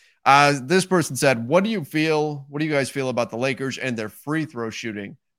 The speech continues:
the past two seasons? Seems like we are bad every season and need a closer who can shoot." They, they've had poor shooting teams in general. It's not just the free throw shooting.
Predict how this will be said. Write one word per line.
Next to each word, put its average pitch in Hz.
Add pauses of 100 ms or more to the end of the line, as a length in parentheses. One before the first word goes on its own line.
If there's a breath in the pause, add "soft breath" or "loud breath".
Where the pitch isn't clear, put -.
the 107
past 127
two 131
seasons? 123
Seems 120
like 120
we 117
are 104
bad 127
every 151
season 107 (340)
and 107
need 107
a 107
closer 120
who 110
can 104
shoot." 170 (1900)
They, - (160)
they've 131
had 131 (360)
poor 127
shooting 113
teams 123
in 98
general. 117
It's -
not 120
just 110
the 104
free 123
throw 101
shooting. 101